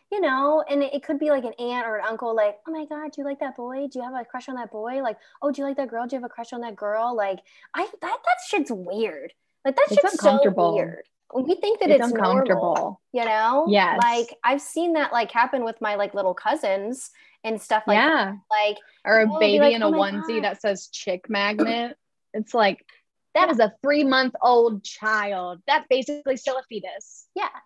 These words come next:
Speaker 2: <laughs> Like,
Speaker 1: But it's like, if you were to say anything, they'd be like, "Well, it's just funny. You know what I mean? It's just funny. It's not a
Speaker 2: Yeah.
Speaker 1: big deal. It's not a big deal."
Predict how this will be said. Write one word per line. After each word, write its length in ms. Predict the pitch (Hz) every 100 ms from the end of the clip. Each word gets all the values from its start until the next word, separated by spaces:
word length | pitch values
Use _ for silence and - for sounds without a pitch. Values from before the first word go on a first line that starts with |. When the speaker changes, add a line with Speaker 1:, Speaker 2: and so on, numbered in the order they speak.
| _
Speaker 2:
<laughs> 140 | 320 320 - - - 285
Like, 180 | 247
Speaker 1:
But 100 | 214
it's 160 | 294 285
like, 320 | 285 262 254 -
if 200 | 269 254 -
you 120 | 269
were 100 | 226
to 100 | 208
say 220 | 208 208
anything, 280 | 226 208 202
they'd 120 | 196
be 80 | 196
like, 140 | 208
"Well, 180 | 233 269
it's 140 | 277 269
just 340 | 269 - _
funny. 480 | 226 233 226 185 180
You 60 | 220
know 80 | 220
what 80 | 214
I 60 |
mean? 220 | 208 208 214
It's 140 | 208
just 260 | 277 254 -
funny. 300 | 208 226 170
It's 140 | 170
not 80 | 226
a 20 |
Speaker 2:
Yeah. 400 | 202 196 160 160
Speaker 1:
big 80 | 190
deal. 260 | 185 156 165
It's 120 | 226
not 140 | 285 330
a 20 |
big 320 | 262 294 233
deal." 580 | 233 226 233 180 185 208